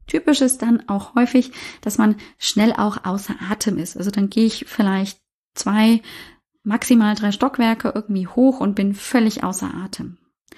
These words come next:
Das ist zum Beispiel auch so, wenn wir Blut ab-, äh, wenn wir Blut spenden. Also wenn wir wirklich so um die fünfhundert Milliliter Blut abgenommen bekommen, dann, ähm,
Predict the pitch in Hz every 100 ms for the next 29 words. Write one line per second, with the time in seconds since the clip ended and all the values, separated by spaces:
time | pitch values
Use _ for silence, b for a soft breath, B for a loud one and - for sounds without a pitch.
0 | B B B 202 285 277 240 220 - -
1 | - 214 233 233 208 202 196 202 b b
2 | b b _ 165 202 214 320 - - -
3 | - - - - 220 220 254 262 - 240
4 | - - _ _ _ _ _ _ _ -
5 | 208 196 196 190 185 240 220 - 196 214
6 | 214 - 294 - 220 208 254 277 233 220
7 | 190 190 285 - 247 - 226 214 208 202
8 | 208 - 202 208 B B B B - 196
9 | 196 202 202 - 196 196 190 190